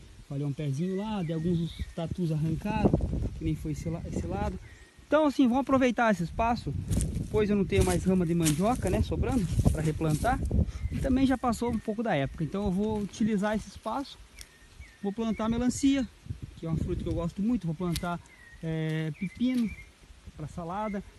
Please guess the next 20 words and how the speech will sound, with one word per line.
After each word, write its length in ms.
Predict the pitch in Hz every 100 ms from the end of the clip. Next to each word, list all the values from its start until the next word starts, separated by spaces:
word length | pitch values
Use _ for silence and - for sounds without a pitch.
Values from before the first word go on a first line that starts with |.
| -
vou 80 | 202
plantar 380 | 208 220 196 233
abóbora, 400 | 180 143 131 127
tá? 160 | - 180 - -
Que 80 | 240
além 400 | 226 277 277 180 - -
de 80 | 165
dar 160 | 160 165
pra 140 | 170
gente 260 | 160 170 -
comer, 460 | 156 151 165 247 - - - - - -
é, 360 | 170 185 185 185
eu 100 | 180
posso, 720 | 185 196 196 - 220 214 202
posso 280 | - 190 -
utilizar 480 | 185 - 185 165 175
pros 200 | - 180
meus 340 | 190 196 196 175 - - - -
porcos, 360 | - 151 123 -
tá? 180 | 180